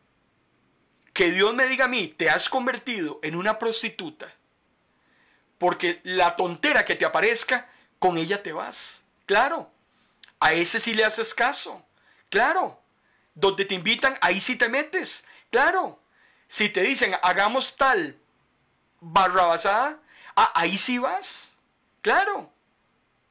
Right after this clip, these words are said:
Pero cuando soy yo el que te llamo, cuando soy yo el que te invito, cuando soy yo el que necesito de ti, y qué increíble. Hoy en día hay que tenerle consideración a la gente.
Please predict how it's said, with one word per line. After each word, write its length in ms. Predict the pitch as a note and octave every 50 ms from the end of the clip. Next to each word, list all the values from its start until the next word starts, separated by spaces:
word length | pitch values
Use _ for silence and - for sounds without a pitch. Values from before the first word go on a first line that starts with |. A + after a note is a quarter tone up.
| _ _ _ _ _ _ _ _ _ _ _ _ _ _ _
Pero 160 | - F3 F3 E3+
cuando 240 | F#3 F3 E3 E3+
soy 220 | E3 - G#3 A#3 G#3
yo 180 | A3+ C4 D4
el 80 | D#4 D4+
que 100 | - -
te 140 | - F#3 F3
llamo, 500 | E3+ G#3 A#3+ G#3+ E3+ D#3 D#3+ F#3 G3 _ _ _ _ _ _ _ _ _ _ _
cuando 280 | - D#3+ E3 E3 E3+
soy 220 | E3+ - F#3 G#3 F#3
yo 280 | F#3 A3 A#3 B3 B3
el 80 | A#3+ A3+
que 140 | - G#3+ G3
te 100 | - -
invito, 500 | - F#3 C4+ C4+ - - - F3 F3 - _ _ _ _ _ _ _ _ _ _ _ _ _ _ _ _ _
cuando 260 | - D3+ D#3 D3+ E3
soy 220 | D3+ - G#3 A3 F#3+
yo 100 | A#3 B3
el 60 | B3
que 140 | - C4 A#3+
necesito 720 | A3+ G#3+ G#3+ - G3 F3 - - B3+ B3 - - G3+ F3
de 120 | E3+ E3+
ti, 320 | E3 - E3+ E3 E3+ G#3 - _ _ _ _ _ _ _ _ _ _ _ _ _ _ _ _
y 120 | A3+ A3
qué 120 | - - B3
increíble. 680 | C4+ C4 - D4 C#4 D4 F4 F#4+ G4+ F#4 B3+ D#3+ - _ _ _ _ _ _ _ _ _ _ - _ - - -
Hoy 220 | - G3 A3+ B3
en 120 | D4+ D4+ D4+
día 300 | C#4+ C#4 C4+ C#4 D4 -
hay 120 | - G#3+ G3+
que 120 | - C4
tenerle 360 | - C4+ B3 B3 B3+ C4+ C4+
consideración 680 | - C4 B3 - B3 A3 G3+ F#3+ C4+ B3 - G#3 G#3 A#3
a 40 | A#3+
la 120 | A#3 A3+
gente. 480 | - C4+ D4+ F#4+ - _ F#4 D#4 -